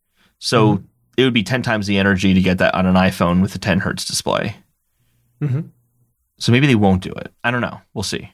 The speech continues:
Speaker 2: Hmm. Yeah, I don't know.
Speaker 1: Just, just dawned on me. Just thought I'd throw it out there.
Speaker 2: So the perfect way for so right now, hundred twenty hertz displays are all the rage, even though they've been here for a very long time.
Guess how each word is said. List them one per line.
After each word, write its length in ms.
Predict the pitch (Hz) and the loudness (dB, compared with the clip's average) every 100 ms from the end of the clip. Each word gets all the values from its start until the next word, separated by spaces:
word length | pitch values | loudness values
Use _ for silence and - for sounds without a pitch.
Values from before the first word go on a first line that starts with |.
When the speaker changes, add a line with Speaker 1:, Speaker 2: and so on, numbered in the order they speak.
| _ _ _ - | _ _ _ -10
Speaker 2:
Hmm. 120 | 131 - _ _ _ _ _ _ _ - | -10 -10 _ _ _ _ _ _ _ -8
Yeah, 240 | 127 123 | -6 -6
I 60 | 139 | -6
don't 100 | 139 | -6
know. 60 | |
Speaker 1:
Just, 180 | 139 139 | -4 -2
just 160 | 151 - | -4 -2
dawned 240 | 110 98 | -2 0
on 80 | 90 | -2
me. 80 | 90 | -2
Just 160 | 92 - | -4 0
thought 140 | 92 | 0
I'd 80 | 92 | 2
throw 120 | 95 | 2
it 40 | 95 | 2
out 140 | 92 | 0
there. 220 | 92 98 _ _ _ _ _ | -2 -6 _ _ _ _ _
Speaker 2:
So 160 | - 143 | -6 -2
the 140 | 127 131 _ _ _ | -2 -4 _ _ _
perfect 320 | - 165 175 135 | 0 0 0 2
way 460 | 131 139 170 160 _ _ | 2 2 -2 -8 _ _
for 720 | - 139 123 120 117 110 104 _ _ - | -4 0 0 0 -2 -4 -10 _ _ -16
so 160 | 127 | -4
right 160 | 123 139 | -2 0
now, 260 | 120 110 - | 0 -2 -6
hundred 240 | 127 120 | -2 -2
twenty 160 | 127 110 | 0 -2
hertz 240 | 117 - | -4 -6
displays 340 | - - 117 107 | -14 -6 -6 -6
are 120 | 107 | -6
all 120 | 107 | -4
the 80 | 104 | -4
rage, 300 | 107 113 - | -8 -10 -12
even 100 | 110 | -10
though 100 | 107 | -8
they've 120 | 110 | -8
been 100 | 113 | -8
here 80 | 120 | -10
for 120 | 120 | -10
a 40 | 117 | -8
very 160 | 110 | -6
long 180 | 113 113 | -6 -10
time. 300 | 120 - 127 | -10 -12 -12